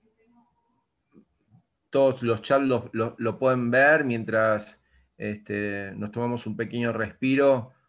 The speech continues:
pero vamos pensando quizás, si les parece, un orden de, de preguntas o comentarios. No somos tantos, pero igual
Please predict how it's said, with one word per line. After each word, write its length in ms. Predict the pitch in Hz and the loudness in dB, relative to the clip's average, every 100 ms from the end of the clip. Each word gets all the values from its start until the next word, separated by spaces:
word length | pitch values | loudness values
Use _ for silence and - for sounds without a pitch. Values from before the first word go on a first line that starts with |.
| _ - | _ -6
pero 520 | 107 107 107 104 104 | -2 0 2 0 0
vamos 300 | 120 127 123 | -2 -2 -4
pensando 720 | 110 110 107 139 135 139 127 113 | -4 -4 -2 2 2 2 -2 -4
quizás, 720 | 113 104 131 139 139 - _ _ _ _ | -6 -4 2 4 2 -2 _ _ _ _
si 180 | - 110 | -6 -6
les 160 | 107 | -4
parece, 1000 | - 117 120 127 - 120 113 107 104 101 - | -2 0 0 -2 0 0 2 0 -2 -4 -6
un 220 | 113 120 | -6 -4
orden 340 | 127 123 113 | -2 -2 -4
de, 680 | 110 107 104 101 98 95 90 _ _ _ _ _ - | -2 -2 -2 -4 -8 -12 -18 _ _ _ _ _ -8
de 140 | 107 | -6
preguntas 580 | 98 117 139 147 135 - | -2 -2 -2 -2 -2 -4
o 80 | 110 | -8
comentarios. 880 | 110 113 117 139 143 147 147 139 - _ _ | -6 -6 0 2 2 2 0 -2 -12 _ _
No 140 | - 151 | -6 -4
somos 380 | 175 160 135 | -2 -2 0
tantos, 840 | - 170 147 131 143 143 139 - _ _ _ _ _ _ - | 4 4 4 2 2 2 -2 -8 _ _ _ _ _ _ -6
pero 140 | 120 | -2
igual 1040 | 123 131 147 151 156 151 143 127 117 107 | 0 4 6 6 6 4 4 2 0 -6